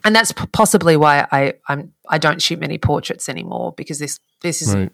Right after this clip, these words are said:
Speaker 1: these are very big questions that can be a bit crippling sometimes.
Speaker 2: Right, right. Well, it's interesting, right? When you think about it,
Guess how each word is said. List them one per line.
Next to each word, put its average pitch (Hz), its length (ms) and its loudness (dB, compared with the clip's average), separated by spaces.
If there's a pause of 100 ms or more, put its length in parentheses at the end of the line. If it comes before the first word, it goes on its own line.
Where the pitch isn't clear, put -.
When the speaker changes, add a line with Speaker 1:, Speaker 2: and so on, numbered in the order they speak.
(120)
Speaker 1:
these 175 180 0
are 175 40 0
very 170 320 4
big 156 200 -6
questions - 560 -4
that - 100 -10
can 165 140 -8
be 156 100 0
a 156 60 0
bit 156 160 -6
crippling 156 480 -8
sometimes. - 760 -8 (920)
Speaker 2:
Right, 101 400 0 (160)
right. 104 400 -4 (680)
Well, 123 160 6
it's 104 200 0
interesting, 107 520 2
right? 98 180 4
When 95 120 2
you 92 60 2
think 107 280 -2
about 87 320 2
it, 90 120 -2